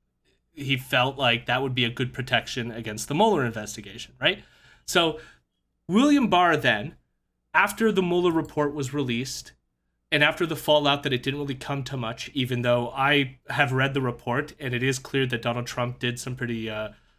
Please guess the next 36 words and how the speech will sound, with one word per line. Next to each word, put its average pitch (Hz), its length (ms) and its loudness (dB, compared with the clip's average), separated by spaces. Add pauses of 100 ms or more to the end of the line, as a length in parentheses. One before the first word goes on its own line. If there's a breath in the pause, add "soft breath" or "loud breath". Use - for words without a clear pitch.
(420 soft breath)
and, 165 280 2
and 170 260 2
his 165 180 2
campaign 160 560 0
did 147 220 -2
some, 151 340 0
like, 147 180 0
nefarious 139 540 -2
stuff. - 360 -6 (1600)
Uh, 160 300 4 (180)
William 214 460 4
Barr 185 280 6
then 160 240 2
decided 147 640 2 (220)
to 151 140 0
throw, 156 440 4
like, 156 380 4
a, 135 300 2
a 143 120 0
nugget 147 400 0
or 147 180 -2
a 127 80 2
bone 135 360 -2
to 143 100 -6
Donald 127 320 0
Trump. 175 340 -4 (340 soft breath)
He 180 200 2
appointed 202 500 2
this 170 160 0
guy 147 200 4
named 135 200 0
John 127 300 0
Durham 107 400 -2 (260 soft breath)
to 156 180 0
sort 151 220 0
of 143 180 0